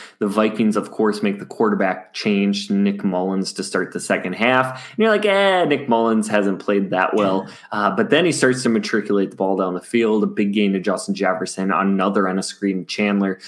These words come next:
Speaker 1: but a false start and an ineligible man downfield set Minnesota back. This is Packers territory, right? Uh,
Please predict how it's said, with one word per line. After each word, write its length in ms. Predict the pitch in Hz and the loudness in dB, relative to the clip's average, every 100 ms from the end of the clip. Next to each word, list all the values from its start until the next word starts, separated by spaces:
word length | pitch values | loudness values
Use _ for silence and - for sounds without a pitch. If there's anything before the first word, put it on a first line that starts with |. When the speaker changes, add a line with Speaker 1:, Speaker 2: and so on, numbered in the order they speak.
| - - | -20 0
Speaker 1:
but 100 | 110 | 0
a 60 | |
false 340 | 107 123 143 151 | 0 0 2 2
start 280 | 110 107 98 | 2 2 2
and 160 | 101 | 0
an 80 | 98 | 0
ineligible 560 | 98 95 95 98 98 98 | 0 0 0 0 0 0
man 240 | 95 95 | 0 0
downfield 480 | 92 92 - 104 101 | 0 0 0 0 0
set 180 | 98 101 | -2 0
Minnesota 480 | 98 92 - 90 | 0 0 -2 -2
back. 540 | 85 104 107 107 - - - _ _ _ _ _ | -2 0 2 2 -2 -14 -20 _ _ _ _ _
This 280 | 123 160 170 | 2 4 4
is 240 | 208 139 120 - - | 2 2 -2 -2 -2
Packers 460 | 135 131 143 135 | 0 2 2 2
territory, 480 | 139 147 180 117 101 | 4 2 4 2 4
right? 520 | 98 107 135 151 - - | 4 4 4 2 -2 0
Uh, 420 | 113 110 104 | 2 2 2